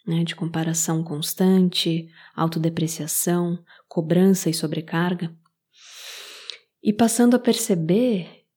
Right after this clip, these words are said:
que somos essencialmente dignos de amor, que o nosso valor intrínseco não depende da aceitação social,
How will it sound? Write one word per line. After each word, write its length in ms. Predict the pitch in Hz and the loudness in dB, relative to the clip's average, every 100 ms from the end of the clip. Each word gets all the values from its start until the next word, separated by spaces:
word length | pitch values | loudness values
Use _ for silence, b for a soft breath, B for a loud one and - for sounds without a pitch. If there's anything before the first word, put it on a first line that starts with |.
| _ _ | _ _
que 140 | - - | -12 -6
somos 380 | - 247 240 | -2 0 4
essencialmente 760 | 226 233 247 311 302 240 247 247 | 4 4 2 2 2 2 0 0
dignos 440 | 202 233 226 208 | 0 2 4 4
de 80 | 180 | 4
amor, 280 | 175 165 160 - _ _ _ _ _ _ _ _ _ _ _ _ _ | 4 2 0 -4 _ _ _ _ _ _ _ _ _ _ _ _ _
que 80 | - | 0
o 40 | |
nosso 280 | 190 208 208 | 4 4 4
valor 320 | 208 202 202 | 4 4 6
intrínseco 1040 | 202 185 185 208 226 220 175 - 151 156 _ | 4 4 4 4 4 0 -6 -6 -8 -8 _
não 200 | 170 208 | 2 6
depende 720 | 208 214 202 185 185 175 - _ _ | 6 4 2 6 4 2 -6 _ _
da 220 | 165 160 | -2 0
aceitação 600 | 156 - 156 160 160 170 165 | 0 0 -2 -2 -4 0 0
social, 600 | 165 165 - 143 165 | -2 -4 -6 -6 -8